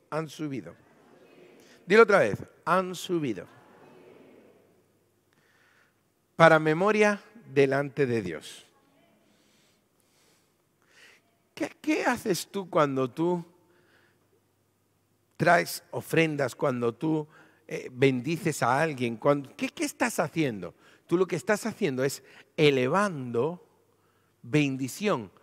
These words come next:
Estás elevando alabanza a Dios. Y se está formando una nube de bendición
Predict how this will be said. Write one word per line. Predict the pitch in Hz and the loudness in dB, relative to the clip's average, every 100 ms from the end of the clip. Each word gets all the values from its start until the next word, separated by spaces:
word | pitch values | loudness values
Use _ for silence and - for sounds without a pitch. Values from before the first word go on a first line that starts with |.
| _ _ _ | _ _ _
Estás | - - 190 - - | -10 0 0 0 -2
elevando | 175 147 127 196 175 135 135 - - | 0 0 0 -2 -2 -4 -6 -6 -4
alabanza | 151 143 139 175 226 175 123 - 120 143 _ _ _ _ - | -2 -2 -2 0 0 0 -8 -4 -4 -4 _ _ _ _ -6
a | 143 | -6
Dios. | 117 139 214 117 - - _ _ _ _ - - | -4 -2 -2 -2 -8 -14 _ _ _ _ -20 -4
Y | 170 | -4
se | - | -2
está | 151 226 | 0 0
formando | 220 226 196 214 220 220 - - | 2 0 2 0 2 -2 -2 -4
una | 240 226 | 0 0
nube | 220 233 135 80 - _ _ _ _ _ _ _ | 0 0 -2 -6 -10 _ _ _ _ _ _ _
de | - 123 | -2 0
bendición | 135 165 170 - 151 98 | 0 -2 -6 -4 -6 -6